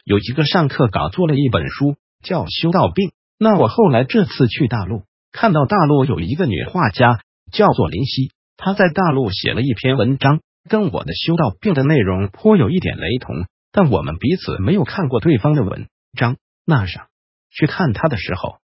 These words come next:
她拿给我看一下，当然我看她的文章就会觉得，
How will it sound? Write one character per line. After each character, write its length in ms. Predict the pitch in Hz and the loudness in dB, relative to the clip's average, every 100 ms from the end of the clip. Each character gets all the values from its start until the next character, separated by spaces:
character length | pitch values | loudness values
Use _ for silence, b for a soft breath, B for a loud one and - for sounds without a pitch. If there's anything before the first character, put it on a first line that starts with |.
| _ | _
她 140 | - 180 | -2 0
拿 260 | 127 110 | 2 2
给 140 | 156 175 | 2 0
我 100 | 104 | -2
看 220 | - 156 | -2 -2
一 100 | 92 | -2
下， 260 | - - - _ _ | -6 -12 -16 _ _
当 160 | 170 190 | 0 2
然 180 | 123 | 2
我 140 | 147 82 | 2 0
看 200 | - 135 | 0 0
她 140 | - | 0
的 100 | 151 | -2
文 220 | 90 92 | 0 0
章 240 | 160 160 165 | 2 2 2
就 140 | 170 | -2
会 160 | 139 107 | -2 -2
觉 180 | - - | -2 -4
得， 160 | - | -6